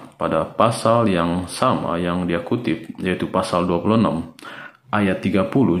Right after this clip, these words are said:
justru menceritakan Yesus dan murid-muridnya sedang menyanyikan lagu pujian. Mari kita baca Matius dua puluh enam ayat tiga puluh.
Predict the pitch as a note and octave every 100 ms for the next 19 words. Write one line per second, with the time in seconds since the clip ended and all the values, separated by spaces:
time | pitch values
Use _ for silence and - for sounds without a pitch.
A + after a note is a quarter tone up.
0 | E2+ C3+ C3+ - F2 G2+ G2 - G2 F#2+
1 | G2+ - E2 F2+ G#2+ G#2+ A2 F#2+ F2 F2
2 | F#2+ F#2 F#2+ G2+ - - - - - -
3 | - - - G2 G2 F#2+ F#2+ F2+ F2+ F2+
4 | F#2 E2+ F#2 F2+ E2 E2 - - _ _
5 | F2 E2+ E2 - F#2 E2 G2+ C#2 - -
6 | _ _ _ - - _ _ _ _ -
7 | - - - - - - - _ _ _
8 | _ _ G#2+ C#3+ D3 A2+ A2+ - D2+ F#2
9 | G2 F#2+ F#2 F#2 F#2 F2 D#2+ D#2 E2 E2
10 | - D#2+